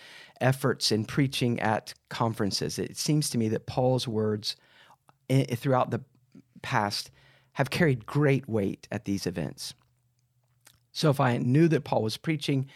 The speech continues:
you know, down the street at a church, uh, or coming here, uh, you know, we would have said to ourselves, "This seems to be an extraordinary opportunity, so why not give extraordinary focus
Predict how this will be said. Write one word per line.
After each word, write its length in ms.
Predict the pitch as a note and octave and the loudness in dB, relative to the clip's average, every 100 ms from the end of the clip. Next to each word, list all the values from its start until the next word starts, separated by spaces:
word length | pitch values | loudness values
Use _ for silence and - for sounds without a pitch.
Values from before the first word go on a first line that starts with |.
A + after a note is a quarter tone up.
| - - | -20 -14
you 80 | - | -6
know, 100 | A2+ | -4
down 260 | A2 C3+ C#3+ | 2 4 4
the 60 | |
street 280 | C3+ - C3+ | 2 0 0
at 80 | B2 | 0
a 80 | B2 | 0
church, 440 | - D2+ - - - - - - - | 0 -2 -2 -10 -18 -20 -20 -20 -8
uh, 180 | G#2+ G#2 | -4 -2
or 300 | - A#2+ B2 | 0 0 0
coming 400 | - D3 C#3 C3 | 0 2 4 4
here, 380 | B2+ F#2 F#2+ G#2 - - - - | 2 0 0 -4 -12 -20 -20 -8
uh, 240 | G#2 G#2 | -4 -4
you 160 | A2+ B2 | 0 2
know, 300 | A2+ - - | 2 -2 -6
we 260 | - B2 C3 | -6 0 2
would 240 | B2 C3 | 4 0
have 160 | B2+ C3 | 0 -4
said 340 | - B2+ B2 - _ - | -2 -2 -2 -8 _ -6
to 140 | B2+ | -2
ourselves, 480 | A2+ - G#2 G#2+ - - _ | 0 0 -2 -2 -6 -12 _
"This 320 | - - B2 | -8 -2 0
seems 400 | - - A2+ C#3 | 2 2 0 0
to 100 | - | -2
be 120 | A#2+ A2+ | -4 -2
an 60 | |
extraordinary 600 | C3+ C3+ - F#2 F#2+ G2 | -4 -6 -10 -10 -8 -6
opportunity, 520 | F#2+ - - F3 F3 | -6 -6 -4 -2 -2
so 200 | A#2 - | -2 -2
why 280 | G#2 G#2 A#2+ | -4 -2 0
not 380 | C3 G2 A2 - | 0 -2 -6 -6
give 240 | G#2 G#2 | -6 -6
extraordinary 1160 | - - - - - C#3+ D3+ B2 G2+ G2+ G#2+ C3 - - | -6 -12 -14 -16 -6 -2 0 0 -2 -2 0 -2 -4 -20
focus 640 | - - D#3+ - - - | -6 0 0 0 -4 -6